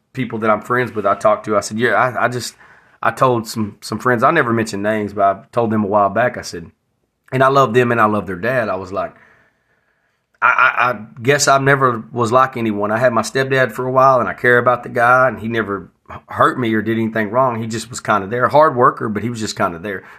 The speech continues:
Taught me a few things. Now look at my ex-father-in-law, my, my kid's grandfather on their mom's side. I got with her at that time so young, my ex-wife's dad. He, he taught me some things.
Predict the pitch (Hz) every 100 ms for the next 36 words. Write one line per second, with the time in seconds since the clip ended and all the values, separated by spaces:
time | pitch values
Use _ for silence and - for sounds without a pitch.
0 | - 240 202 143 - 123 110 113 120 139
1 | - _ _ _ _ _ _ _ 113 113
2 | 123 127 117 110 - 147 131 - 127 165
3 | 151 95 85 - - _ _ _ _ 95
4 | 90 85 - 156 190 127 117 98 - 95
5 | 98 92 90 123 156 139 90 85 - _
6 | _ _ _ 117 127 117 107 117 165 151
7 | - 147 160 117 107 101 107 98 127 160
8 | 117 104 101 101 - 113 165 - 104 92
9 | 98 - _ _ - _ _ _ - 147
10 | 135 - _ - 170 185 170 123 113 -
11 | 110 107 98 127 -